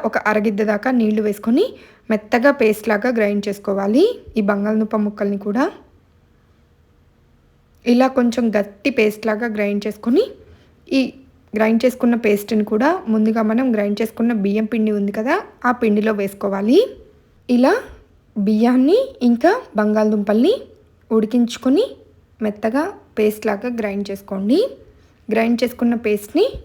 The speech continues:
ఒక బౌల్లోకి తీసుకోవాలి. నెక్స్ట్ ఇందులో రుచికి తగ్గట్లుగా ఉప్పు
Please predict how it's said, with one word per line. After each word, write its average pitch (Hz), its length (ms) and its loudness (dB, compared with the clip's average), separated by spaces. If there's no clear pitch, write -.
ఒక 196 60 -6
బౌల్లోకి 208 460 -2
తీసుకోవాలి. 202 580 -2
నెక్స్ట్ - 280 -4
ఇందులో 233 280 4
రుచికి 214 300 -6
తగ్గట్లుగా 220 500 -2
ఉప్పు 320 220 2